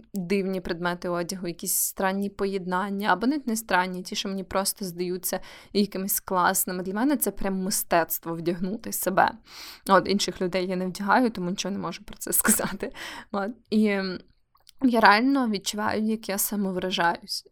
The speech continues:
е, через одяг. І через те я насправді, типу, в мене немає такої штуки, що якщо я бачу, що людина,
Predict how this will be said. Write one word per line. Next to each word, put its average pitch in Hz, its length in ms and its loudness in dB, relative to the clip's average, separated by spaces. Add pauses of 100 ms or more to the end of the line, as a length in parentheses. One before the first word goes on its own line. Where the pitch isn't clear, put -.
е, 196 240 -8 (280)
через 180 400 -2
одяг. 220 460 2 (500)
І 220 40 4
через 214 400 0
те 254 440 4
я 247 280 2
насправді, 240 680 0
типу, 226 280 -8
в 208 200 -4
мене 208 200 -2
немає 190 400 0
такої 185 260 -6
штуки, - 440 -4
що 185 420 0 (340)
якщо 185 600 2 (200)
я 190 80 -4
бачу, 180 320 0
що - 180 -8
людина, 185 600 -4